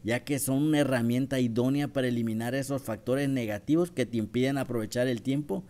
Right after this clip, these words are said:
y optimizar tu gestión. Cuatro, decir no. Si logramos decir no a lo que te quita el tiempo y no aporta nada, estaremos avanzando hacia nuestras metas.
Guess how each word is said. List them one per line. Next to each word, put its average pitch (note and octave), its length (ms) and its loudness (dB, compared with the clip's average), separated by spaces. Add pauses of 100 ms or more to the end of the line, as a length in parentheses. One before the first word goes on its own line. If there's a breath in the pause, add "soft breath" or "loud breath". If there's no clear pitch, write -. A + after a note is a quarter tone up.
(280 loud breath)
y A2+ 140 2
optimizar A#2+ 580 2
tu C#3 140 -2
gestión. A2+ 580 -2 (720)
Cuatro, A#2+ 520 4 (220)
decir B2+ 680 6
no. B2+ 480 4 (240 loud breath)
Si C3 220 6
logramos D3+ 480 6
decir D3+ 400 6
no C#3 300 4
a A#2+ 80 2
lo A#2+ 180 0
que A2 100 -4
te G2+ 160 -6
quita D3+ 280 -2
el F#3+ 100 -2
tiempo D#3+ 420 2
y G2+ 160 -4
no B2+ 220 4
aporta D3+ 560 2
nada, B2 400 -2
estaremos B2+ 680 -2
avanzando C3 600 -4
hacia C3+ 260 -2
nuestras G#2+ 400 -8
metas. A#2+ 460 -6